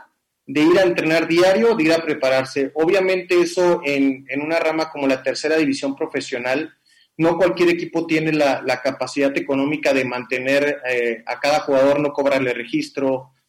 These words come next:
no cobrarle una mensualidad. Y el, y el hecho de, de, de que ellos digan, "Va todo por nuestra cuenta y vamos a darle todas las oportunidades a los chavos",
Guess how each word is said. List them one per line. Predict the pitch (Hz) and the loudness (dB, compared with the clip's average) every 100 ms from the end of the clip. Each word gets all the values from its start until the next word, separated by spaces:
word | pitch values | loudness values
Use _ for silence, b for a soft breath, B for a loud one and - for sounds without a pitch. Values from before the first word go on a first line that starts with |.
| - | -2
no | 139 | 0
cobrarle | 143 135 135 131 | 2 2 2 0
una | 123 120 | -2 -4
mensualidad. | 117 117 117 120 139 143 143 - b b b - | -4 -2 -2 0 2 2 0 -4 b b b -10
Y | 143 | 0
el, | 151 165 175 156 | 2 4 2 2
y | 160 | 4
el | |
hecho | 175 180 196 | 4 2 2
de, | 175 160 143 139 131 | 2 2 0 -2 -6
de, | 131 131 131 | -2 0 -2
de | 131 139 | -2 -2
que | 156 | 0
ellos | 156 165 | 0 0
digan, | 156 151 139 135 | 2 2 2 2
"Va | 147 156 - - | 2 0 -2 -4
todo | 170 175 170 | 0 0 0
por | 147 | -2
nuestra | 139 139 131 | -2 -2 -6
cuenta | 147 160 165 160 160 | 0 0 2 2 2
y | |
vamos | 143 147 160 156 | 2 0 -2 0
a | 139 | 0
darle | 139 143 156 151 | 0 0 -2 -2
todas | 160 165 | 0 2
las | 160 151 | 2 -2
oportunidades | 139 139 139 143 156 160 | -10 -8 -4 -2 -2 -2
a | |
los | 135 - | -6 -4
chavos", | 160 165 220 277 | 0 2 2 0